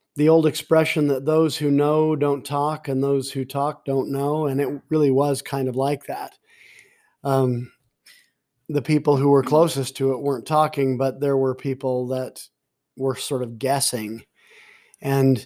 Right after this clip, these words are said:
I've noticed particularly that men can be treated with suspicion when they're getting divorced. Women tend to be treated with compassion, although I have heard other women ex-, express this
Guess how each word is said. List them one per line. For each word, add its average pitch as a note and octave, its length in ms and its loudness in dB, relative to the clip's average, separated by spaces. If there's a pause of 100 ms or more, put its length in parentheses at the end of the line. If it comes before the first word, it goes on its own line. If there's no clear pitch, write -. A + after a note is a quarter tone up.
(560)
I've F#3 140 4
noticed G3+ 580 4
particularly C#3+ 720 0
that C#3 220 -4
men D#3 580 0
can D3 300 -4
be C3+ 160 -2
treated C3+ 360 -4
with B2+ 160 -2
suspicion D3+ 960 -2 (760)
when D3 180 0
they're D3+ 120 2
getting D3+ 300 2
divorced. C#3+ 720 -2
Women E3 400 2
tend C#3+ 260 0
to C3+ 60 0
be C3+ 120 0
treated C3+ 340 -4
with C3 240 -2
compassion, C3 880 -4 (460)
although D#3 260 6
I E3 140 4
have D3+ 140 2
heard D#3 200 4
other D3 420 4 (240)
women D3+ 340 0
ex-, - 280 -6 (260)
express E3 580 -2
this C#3 420 -6